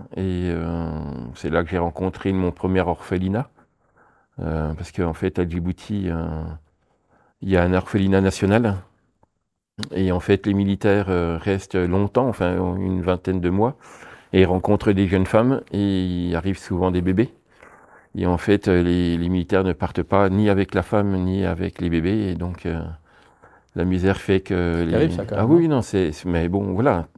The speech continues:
Speaker 1: tout le monde le sait.
Speaker 2: Hmm.
Speaker 1: Enfin, voilà, c'est, et, euh, et donc, euh, j'ai fait mes premiers pas soci-, soci-, mes premiers
Speaker 2: Sociaux.
Speaker 1: pas sociaux, euh, euh, là-bas. En fait, j'ai donné le biberon et à des enfants, euh, métis.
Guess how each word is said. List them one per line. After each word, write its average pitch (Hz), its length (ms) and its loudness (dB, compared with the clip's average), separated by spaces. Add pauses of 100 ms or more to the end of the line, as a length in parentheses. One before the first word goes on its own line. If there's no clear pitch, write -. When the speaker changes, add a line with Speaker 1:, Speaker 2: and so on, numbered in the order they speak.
(200)
Speaker 1:
tout 95 80 -6
le 95 60 2
monde 95 160 2
le 95 120 4
sait. 113 280 0
Speaker 2:
Hmm. 117 260 0
Speaker 1:
Enfin, 90 120 0
voilà, 90 200 -2
c'est, 78 300 -10 (1000)
et, 92 320 4
euh, 90 500 6
et 95 60 4
donc, 104 360 4
euh, 98 220 6
j'ai 101 160 2
fait 107 200 4
mes 107 160 6
premiers 110 560 4
pas 117 180 4
soci-, - 720 -4
soci-, - 340 -4
mes 101 200 0
premiers 107 260 -2
Speaker 2:
Sociaux. 107 140 -2
Speaker 1:
pas 101 240 4
sociaux, 117 760 2
euh, 90 300 0 (640)
euh, 85 500 0
là-bas. 90 360 2 (260)
En 92 100 -4
fait, 107 220 0
j'ai 95 120 0
donné 95 220 2
le 92 60 -2
biberon 101 400 0 (320)
et 90 200 -4
à 82 100 -2
des 92 280 -2
enfants, 90 560 -6
euh, 82 300 -8
métis. 87 560 -8